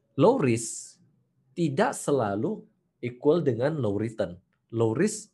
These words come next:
bisa equal to potential low return. Kata potensialnya tetap ada,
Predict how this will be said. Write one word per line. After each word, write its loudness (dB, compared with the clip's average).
bisa -2
equal -2
to -4
potential -2
low 2
return. -4
Kata -4
potensialnya -2
tetap -2
ada, -4